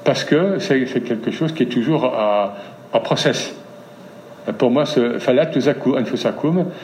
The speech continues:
hein, c'est, c'est un process. Ne vous croyez pas donc dégagé. Même si vous êtes riche et que vous donnez comme ça, où est-ce que vous donnez d'ailleurs ?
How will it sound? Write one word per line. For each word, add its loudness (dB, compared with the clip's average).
hein, 2
c'est, 2
c'est 2
un 2
process. -2
Ne 2
vous 2
croyez 4
pas 2
donc 2
dégagé. 0
Même 4
si 0
vous 2
êtes 4
riche 2
et 4
que -2
vous 4
donnez 2
comme -2
ça, 2
où 6
est-ce 0
que 2
vous 6
donnez 4
d'ailleurs ? -2